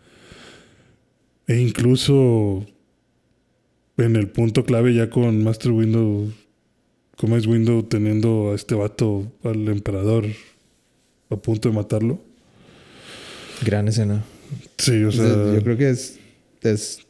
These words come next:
Speaker 2: lo único de, <laughs> de la,
Speaker 1: De
Speaker 2: de
Speaker 1: la
Speaker 2: la
Speaker 1: tres.
Speaker 2: dos, de la dos, ah, la tres, ¿verdad?
Speaker 1: De la
Speaker 2: Sí, la
Speaker 1: tres,
Speaker 2: tres.
Speaker 1: ajá. Sí, o sea, ahí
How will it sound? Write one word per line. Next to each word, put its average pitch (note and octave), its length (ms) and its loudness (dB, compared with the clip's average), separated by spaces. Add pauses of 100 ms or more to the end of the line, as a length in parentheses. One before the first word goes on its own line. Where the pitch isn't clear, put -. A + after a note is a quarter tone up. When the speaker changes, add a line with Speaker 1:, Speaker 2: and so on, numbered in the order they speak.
Speaker 2:
lo A2+ 380 2
único G#2 580 -2 (680)
de, G#2+ 80 2
<laughs> - 340 2
de D#3+ 100 4
la, A#2+ 300 2
Speaker 1:
De A#2+ 80 0
Speaker 2:
de A#2 80 4
Speaker 1:
la G#2+ 60 4
Speaker 2:
la G2 60 2
Speaker 1:
tres. A2 140 2 (200)
Speaker 2:
dos, G#2+ 80 -8
de G#2 180 -2
la G#2 320 -2
dos, D3+ 180 -2
ah, B2 300 0
la A2+ 100 0
tres, G#2+ 180 -2
¿verdad? G#2 140 0
Speaker 1:
De A2 100 0
la G#2 80 0
Speaker 2:
Sí, G2+ 60 0
la G2 80 2
Speaker 1:
tres, G#2+ 140 -2
Speaker 2:
tres. G#2+ 140 0
Speaker 1:
ajá. - 80 -8 (840)
Sí, - 140 0
o B2 40 6
sea, A#2+ 200 4
ahí B2 680 2